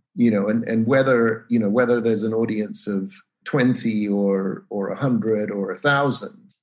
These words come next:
is, you know, i-, i-, i-, is irrelevant if, you know, i-, if you're deriving and you're,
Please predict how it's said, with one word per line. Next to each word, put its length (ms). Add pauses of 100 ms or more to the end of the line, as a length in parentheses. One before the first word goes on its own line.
is, 720
you 160
know, 200
i-, 200
i-, 240
i-, 220
is 200
irrelevant 720
if, 400 (200)
you 140
know, 100 (100)
i-, 180
if 280
you're 320 (180)
deriving 640
and 140
you're, 420